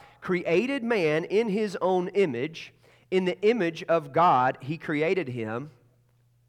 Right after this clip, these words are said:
Male and female, he created them." And so here's the first big idea as we jump in this mo-, morning. Both males and females are created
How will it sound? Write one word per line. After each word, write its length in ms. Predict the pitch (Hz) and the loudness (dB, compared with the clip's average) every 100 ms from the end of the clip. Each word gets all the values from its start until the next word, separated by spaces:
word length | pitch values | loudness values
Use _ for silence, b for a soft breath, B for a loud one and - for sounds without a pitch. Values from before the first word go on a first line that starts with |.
| _ _ _ _ - _ | _ _ _ _ -20 _
Male 800 | 143 151 190 180 120 131 156 - _ | -10 0 2 2 0 -4 -6 -14 _
and 440 | 156 160 151 151 151 | -8 -6 -4 -6 -10
female, 840 | - - 190 131 104 107 110 123 _ | -18 -10 -8 -8 -8 -10 -10 -14 _
he 180 | 139 120 | -12 -12
created 560 | - 127 110 107 95 | -8 -6 -6 -10 -12
them." 280 | 98 95 - _ _ _ _ _ _ _ _ _ _ _ _ _ | -18 -20 -20 _ _ _ _ _ _ _ _ _ _ _ _ _
And 80 | 117 | -14
so 80 | 131 | -6
here's 180 | 143 139 | -6 -4
the 80 | 147 | -4
first 280 | 143 127 | -4 -4
big 140 | 127 113 | -6 -4
idea 540 | 113 117 135 123 107 - | -4 -4 -2 0 -2 -6
as 160 | 110 | -8
we 100 | 113 | -8
jump 260 | 113 107 156 | -8 -8 -6
in 100 | 139 | -6
this 180 | 117 120 | -6 -6
mo-, 180 | 110 117 127 | -8 -10 -12
morning. 360 | 117 107 104 - b b b b b b b b b _ _ 151 | -10 -10 -14 -20 b b b b b b b b b _ _ 2
Both 320 | 190 214 180 | 4 6 2
males 760 | 196 240 160 135 214 - - B B B B B B B _ _ _ | 4 6 8 6 2 -2 -12 B B B B B B B _ _ _
and 280 | 131 208 302 | -2 0 0
females 840 | - 339 320 151 117 107 160 - - _ _ _ _ _ _ _ - | 0 2 4 2 0 -4 -8 -12 -20 _ _ _ _ _ _ _ 0
are 140 | 165 | 0
created 760 | - 165 156 170 123 117 123 | 0 -2 0 0 2 0 -2